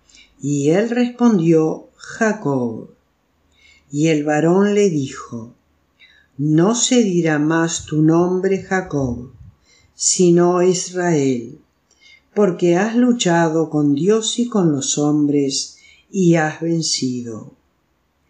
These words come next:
Entonces Jacob le preguntó y dijo: "Declárame ahora tu nombre". Y el varón respondió:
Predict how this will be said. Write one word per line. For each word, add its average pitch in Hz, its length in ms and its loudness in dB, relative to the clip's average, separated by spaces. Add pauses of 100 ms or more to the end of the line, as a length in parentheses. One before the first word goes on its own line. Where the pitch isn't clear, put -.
(560)
Entonces 240 960 0
Jacob 165 560 -2
le 165 180 2
preguntó 143 1040 -4 (160)
y 220 220 0
dijo: 123 680 -6 (1000)
"Declárame 202 1000 0
ahora 170 580 0
tu 180 140 -4
nombre". 120 800 -4 (720)
Y 147 160 -2
el 151 160 2
varón 156 500 2
respondió: 170 960 -4